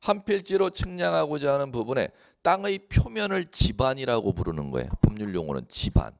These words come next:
지반이 이어져 있어야 된다는, 이을 연자에 접할 속자니까 지반이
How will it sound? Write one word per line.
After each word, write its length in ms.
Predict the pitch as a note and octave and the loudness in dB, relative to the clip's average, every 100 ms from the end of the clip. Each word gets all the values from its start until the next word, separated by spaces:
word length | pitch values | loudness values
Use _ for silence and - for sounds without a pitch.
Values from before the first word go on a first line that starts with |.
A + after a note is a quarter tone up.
| _ _ | _ _
지반이 640 | - - C#3+ C3+ D3+ F#3+ - _ _ | -2 2 2 0 -2 -8 -10 _ _
이어져 520 | C3+ D#3+ F#3+ E3 C3 | -6 4 4 4 0
있어야 340 | A2+ - F2+ E2+ | -2 2 0 0
된다는, 400 | D#2 D#2 C#2 C#2 | -4 -4 -4 -4
이을 280 | - D#3+ D3+ | -2 2 2
연자에 800 | C#3 A#2+ G2+ - _ - - A#2 | 0 -4 -10 -18 _ -6 0 0
접할 340 | - - - E2 | 0 -2 0 2
속자니까 800 | - - - F2+ C#2+ - B1+ C2 | 2 0 -2 -4 -6 -8 -8 -8
지반이 520 | - B2+ B2 A#2+ D#3 | -6 2 2 2 -2